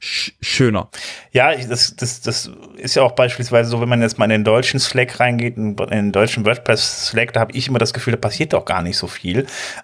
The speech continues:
Speaker 2: Aber, äh, bis ich irgendwann mal auf die Idee gekommen bin, natürlich, klar, die ganzen Direct Messages, ich möchte nicht wissen, also ich hab ja, ich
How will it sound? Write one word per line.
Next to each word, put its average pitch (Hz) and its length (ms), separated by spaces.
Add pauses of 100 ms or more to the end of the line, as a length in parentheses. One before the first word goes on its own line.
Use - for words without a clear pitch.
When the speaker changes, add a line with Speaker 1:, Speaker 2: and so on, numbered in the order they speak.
Speaker 2:
Aber, 107 520
äh, 107 120
bis 110 200
ich - 60
irgendwann 107 200
mal 104 60
auf 107 100
die - 120
Idee 113 240
gekommen 117 380
bin, 113 180
natürlich, 110 380
klar, 123 180
die 92 80
ganzen - 260
Direct 98 300
Messages, 107 440
ich - 140
möchte 95 220
nicht 104 140
wissen, 104 240
also 113 120
ich 107 120
hab 107 60
ja, 107 140
ich - 280